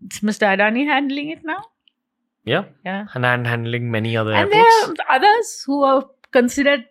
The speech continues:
Speaker 1: uh, industrialists considered close to the earlier regime, not now. It happens in all regimes.
Speaker 2: Yeah.
Speaker 1: Yeah.
Speaker 2: Like, whoever you're close to.
Speaker 1: Yeah. I mean, why do industrialists, uh, fund politicians? They fund it in the hope that eventually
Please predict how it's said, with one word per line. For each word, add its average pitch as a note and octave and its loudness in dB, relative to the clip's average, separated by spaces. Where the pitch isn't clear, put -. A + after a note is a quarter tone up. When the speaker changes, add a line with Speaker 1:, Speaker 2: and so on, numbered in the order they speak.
Speaker 1:
uh, G3 2
industrialists A#3 0
considered A#3 2
close G#3+ -2
to A3+ -6
the G3 -2
earlier G3 2
regime, G3 -4
not F#3+ -8
now. D#3+ 0
It C4 -2
happens A#3+ 2
in F#3+ -4
all A3+ 4
regimes. E3 -4
Speaker 2:
Yeah. B2 -2
Speaker 1:
Yeah. F3 -2
Speaker 2:
Like, A#2+ -2
whoever B2+ 6
you're B2 4
close A#2+ 0
to. F#3+ -2
Speaker 1:
Yeah. C4 2
I A#3+ 2
mean, D4 4
why C4+ 4
do D4 4
industrialists, G#3+ 0
uh, F#3 4
fund F#3+ -4
politicians? D3+ -6
They F#3+ 0
fund A3+ -2
it C4 -4
in B3+ 0
the A#3+ 2
hope A#3+ 2
that A#3+ 0
eventually A#3 -2